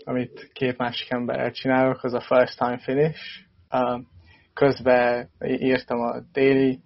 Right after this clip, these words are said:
Mirrornek, a Daily Starnak, a, és a World Soccer Magazine-nak is, meg stb. Manchester Evening News, Football dot London,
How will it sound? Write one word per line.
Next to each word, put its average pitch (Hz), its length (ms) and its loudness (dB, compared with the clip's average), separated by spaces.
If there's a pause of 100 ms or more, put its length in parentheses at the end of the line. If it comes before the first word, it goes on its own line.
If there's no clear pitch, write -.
(280)
Mirrornek, 127 600 4
a 127 80 -8
Daily 131 360 2
Starnak, 127 840 2
a, 131 300 -4
és - 220 -8
a 131 60 2
World 123 340 2
Soccer 123 340 -6
Magazine-nak 120 760 -10
is, - 160 -18
meg 127 200 -12 (260)
stb. 127 500 -2 (480)
Manchester 135 560 2
Evening 127 560 0
News, 123 300 -6 (360)
Football 123 420 0
dot 117 360 -6
London, 131 460 -10